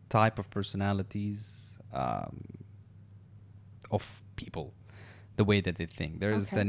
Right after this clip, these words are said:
Speaker 1: negative people, negative
Speaker 2: Mm-hmm.
Speaker 1: way of thinking. There is the
Speaker 2: Mm-hmm.
Speaker 1: positive way of thinking, and there is the realistic way of thinking.
Speaker 2: Mm-hmm.
Speaker 1: So simply the positive way of thinking always say, like, uh, "It will work, it will happen," and so on and so forth. The negative person will
Speaker 2: The
Speaker 1: say, "It
Speaker 2: opposite.
Speaker 1: will never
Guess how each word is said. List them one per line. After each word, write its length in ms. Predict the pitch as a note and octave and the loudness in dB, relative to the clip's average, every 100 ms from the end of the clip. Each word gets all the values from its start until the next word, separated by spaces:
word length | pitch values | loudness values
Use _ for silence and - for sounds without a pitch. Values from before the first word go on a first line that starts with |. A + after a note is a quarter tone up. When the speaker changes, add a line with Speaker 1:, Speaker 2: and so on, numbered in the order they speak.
| A2+ | 6
Speaker 1:
negative 320 | B2+ C3+ - | 4 2 2
people, 380 | C3+ C3+ C3+ C3+ | 0 0 -4 -2
negative 340 | G2+ F2 E2+ G2 | 2 2 4 4
Speaker 2:
Mm-hmm. 80 | |
Speaker 1:
way 100 | A2 A2 | 4 4
of 80 | |
thinking. 460 | - A#2+ A#2+ F3+ F#3 - | 4 0 2 -2 -6 -4
There 100 | G#2+ | 0
is 100 | G2+ | 2
the 60 | F#2+ | 2
Speaker 2:
Mm-hmm. 80 | - A#2+ | 4 6
Speaker 1:
positive 320 | C3 B2+ A#2 | 6 4 2
way 140 | B2 A#2+ | 4 2
of 100 | A2+ | 2
thinking, 420 | C3+ C3+ E3+ E3 | -2 0 -2 0
and 120 | G#2 | 2
there 100 | G#2+ | 4
is 100 | A2 G2+ | 4 2
the 220 | G2+ G#2 | 2 2
realistic 560 | G#2 C#3+ C3+ - - | 8 8 8 2 -2
way 140 | G2 E2+ | -2 -2
of 80 | E2 | -4
thinking. 360 | D#2+ D#2 F#3 | -10 -6 -4
Speaker 2:
Mm-hmm. 240 | E3 E3+ G#3 - - - | -2 -2 -2 -8 -16 -14
Speaker 1:
So 160 | - B3+ | 2 6
simply 480 | - - F3+ D#3+ D#3 | 6 8 6 6 6
the 100 | C3+ | 6
positive 600 | - C3 C3 C3 - - | 8 10 10 8 2 0
way 100 | B2 | 4
of 80 | B2 | 4
thinking 260 | - C3+ B2+ | 4 2 4
always 400 | A2+ A#2 A2 G#2+ - | 6 8 6 4 6
say, 240 | A2 A2 G#2+ | 8 8 8
like, 360 | G#2+ G2+ G2+ - | 6 4 2 2
uh, 360 | G#2+ G#2 G#2 - B2 | 4 6 4 2 4
"It 40 | C3 | 6
will 120 | B2+ A#2+ B2 | 6 8 8
work, 220 | B2+ B2+ - | 8 6 2
it 40 | A#2+ | 6
will 100 | B2+ A2+ A#2+ | 6 8 8
happen," 300 | B2 - A#2+ | 6 4 4
and 140 | A#2 A2 | 4 4
so 60 | A2+ A2 | 2 4
on 60 | A#2 | 4
and 80 | G2+ - | 2 -4
so 60 | G2 - | -6 0
forth. 260 | F2 F2 - - - - - - | 0 -2 -10 -20 -20 -20 -12 2
The 60 | A2 | 8
negative 420 | B2+ B2+ B2 G#2+ - | 10 8 6 0 4
person 340 | C#3 D#3+ - G#2+ | 6 6 4 4
will 100 | G#2 G2 | 4 4
Speaker 2:
The 80 | A#2+ | 6
Speaker 1:
say, 100 | A#2 | 6
"It 60 | A2+ - | 4 2
Speaker 2:
opposite. 140 | - | 2
Speaker 1:
will 120 | A#2 A#2 A#2+ | 4 6 6
never 140 | A2 | 4